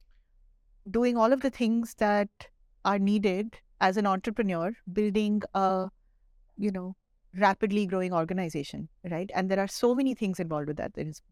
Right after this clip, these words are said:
partnerships, there is fundraising, there is program design, there is program impact,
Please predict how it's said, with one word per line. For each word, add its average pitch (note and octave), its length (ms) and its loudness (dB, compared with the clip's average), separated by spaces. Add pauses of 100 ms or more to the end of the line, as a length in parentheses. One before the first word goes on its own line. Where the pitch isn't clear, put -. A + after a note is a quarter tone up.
(200)
partnerships, F#3+ 680 0
there D3 100 -6
is D#3 120 -10
fundraising, G3+ 760 0
there D#3+ 140 -4
is D#3+ 100 -10
program G#3 380 2
design, F#3+ 540 -4
there D#3+ 160 -6
is D#3 120 -14 (340)
program G#3 360 4
impact, F#3+ 580 -2